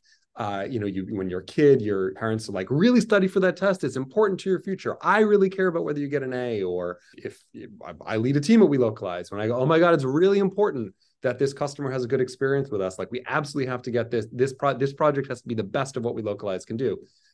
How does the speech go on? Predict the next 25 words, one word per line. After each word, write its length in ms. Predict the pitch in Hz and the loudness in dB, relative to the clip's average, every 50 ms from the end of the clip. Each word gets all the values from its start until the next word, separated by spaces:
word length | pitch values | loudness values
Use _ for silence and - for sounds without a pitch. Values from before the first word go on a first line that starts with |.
| _ _ _ _ - | _ _ _ _ -16
It 100 | 175 139 | -16 -8
turns 280 | - - 359 330 247 | 0 2 4 4 4
out 180 | 320 359 370 214 | 4 2 0 0
that 100 | 175 135 | 0 -2
if 120 | 127 - | -2 -4
you 60 | 156 | -8
tell 240 | 147 - 156 175 175 | -6 -4 -2 -2 0
an 80 | 156 151 | 0 2
L 140 | 151 151 147 | 2 2 2
L 140 | 139 139 | 2 2
M, 340 | 147 147 139 117 101 98 - _ _ _ _ _ _ _ _ | 0 0 -2 -2 -4 -6 -10 _ _ _ _ _ _ _ _
"It's 160 | - - - | -20 -12 -10
really 380 | 127 117 117 127 156 180 202 202 | -8 -4 0 2 2 4 4 2
important 400 | 190 190 - 170 165 151 143 135 | 0 -2 -2 -4 -6 -6 -8 -8
to 80 | 127 | -6
my 160 | 120 127 147 | -4 -4 -4
career 580 | 143 - - 120 113 131 143 113 92 87 95 98 - _ | -4 -4 -4 -2 -2 0 0 0 -2 -4 -8 -10 -10 _
that 280 | - 113 104 101 - - | -4 -4 -2 -4 -6 -8
the 140 | - 110 107 110 | -10 -8 -6 -4
answer 220 | 117 127 127 131 | -4 -4 -4 -4
you 140 | 120 117 110 | -4 -4 -4
give 160 | 113 120 113 | -4 -4 -2
me 100 | 117 110 | -2 -4
is 120 | 101 98 | -4 -4
right," 280 | - 120 123 107 92 - | -4 -2 -2 -2 -2 -4